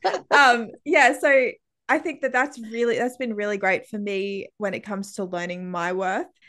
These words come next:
Speaker 2: and knowing what is normal for creators to be charging. Um,
Speaker 1: Yeah.
Speaker 2: but also because I've, like, we're both models as well. So learning that side of things has helped as well with content creation and
Speaker 1: Yeah,
Speaker 2: running that side of the
Speaker 1: definitely.
Speaker 2: business. So it's like getting all this information from all these different sources and then putting together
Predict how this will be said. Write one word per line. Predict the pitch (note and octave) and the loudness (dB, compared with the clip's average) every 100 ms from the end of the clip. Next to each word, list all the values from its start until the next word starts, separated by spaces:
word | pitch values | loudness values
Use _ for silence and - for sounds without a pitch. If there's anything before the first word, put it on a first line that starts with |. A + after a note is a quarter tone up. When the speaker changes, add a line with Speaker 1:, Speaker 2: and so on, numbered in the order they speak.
| _ | _
Speaker 2:
and | G3+ | -6
knowing | F#3+ F3+ F#3 | -2 -2 -4
what | F3+ D#3+ - _ _ - | -4 -6 -6 _ _ -6
is | G3 F3+ - - | -4 -4 -10 -18
normal | F3 F3 F3+ G#3 C#4+ - _ | -12 -8 -6 -4 -4 -6 _
for | G3+ F3 - _ _ _ | -6 -6 -8 _ _ _
creators | G#3+ G3 G3 | -6 -4 -6
to | G3 | -10
be | G3 | -12
charging. | G3 F#3 G#3+ C#4 G4 - - - - - | -8 -8 -8 -8 -12 -16 -20 -20 -8 -4
Um, | F#3+ F3+ | -2 0
Speaker 1:
Yeah. | F#3 F3 - _ | 0 0 -4 _
Speaker 2:
but | - - | 2 6
also | B3+ B3+ A3+ | 6 6 2
because | B3+ C#4 | 2 0
I've, | G#3+ F#3+ - _ - | 0 0 -4 _ -8
like, | G#3 G#3 | -6 -2
we're | A3 | 0
both | G3 F#3 G#3 | 0 -2 -2
models | F3 F3+ G3 | -4 -4 -6
as | F#3+ | 0
well. | C4 B3 | 2 2
So | G#3 F3+ E3+ G#3 | 2 0 0 2
learning | G#3 G3+ G3 | 4 4 2
that | G3 G3+ - | 0 0 0
side | G3+ F#3+ | -2 -2
of | F#3+ | -6
things | F#3 F#3 F#3 | -10 -10 -14
has | - G3 F#3 | -6 -4 -2
helped | F#3+ - F#3+ | -2 -4 -6
as | F#3 | -2
well | F3 E3+ | -2 0
with | E3 - | -4 -8
content | F#3 F#3 - | -8 -8 -10
creation | - - G3 - - - _ _ - - | -10 -10 -10 -10 -12 -12 _ _ -18 -6
and | G3 | 0
Speaker 1:
Yeah, | F#3 | 2
Speaker 2:
running | F3+ F#3 | 2 0
that | F3+ | -4
side | F#3 | -4
of | F#3 | -2
the | F3+ | 0
Speaker 1:
definitely. | D#3+ E3 | 0 -2
Speaker 2:
business. | F#3 - - - | -6 -10 -12 -4
So | F#3+ | 0
it's | F#3+ G3 | 0 2
like | G3+ G3+ | 0 4
getting | A3 C4 | 4 4
all | A3 | 2
this | F#3+ G3 - | 0 -4 -6
information | G#3+ G3 F#3 F#3+ - F#3 | -8 -4 -2 -2 -4 -8
from | F#3 | -8
all | - | -6
these | F3+ F3+ | -4 -4
different | F3+ - - | -6 -8 -6
sources | F3+ F#3 F3+ F3+ | -4 -4 -4 -6
and | F3+ | -6
then | E3+ | -8
putting | - F#3 F#3+ | -6 -6 -6
together | - E3 E3 E3 | -6 -4 -2 -4